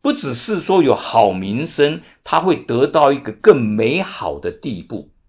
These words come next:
所以我们今天要从这三个角度来看这个执事，不论是他的品格，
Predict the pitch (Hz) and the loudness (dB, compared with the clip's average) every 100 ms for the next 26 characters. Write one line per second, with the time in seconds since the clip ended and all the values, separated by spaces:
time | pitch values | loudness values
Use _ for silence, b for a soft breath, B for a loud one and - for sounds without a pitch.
0 | _ _ _ _ _ _ _ _ - 151 | _ _ _ _ _ _ _ _ 6 8
1 | 117 127 123 175 165 165 160 147 107 120 | 8 2 -2 -2 0 2 0 0 -4 -6
2 | - 220 214 190 180 165 139 104 90 - | 4 6 6 2 2 2 0 0 -2 0
3 | 165 120 104 107 - - 165 131 120 120 | -2 0 0 -2 -4 -6 -2 -2 -2 -4
4 | 107 - 107 139 - 156 123 B B _ | -6 -8 -10 -10 -8 -6 -6 B B _
5 | 127 165 - 160 135 135 117 - 113 95 | 2 4 4 0 0 0 0 -4 -4 -4
6 | 92 87 92 104 | -4 -6 -2 -2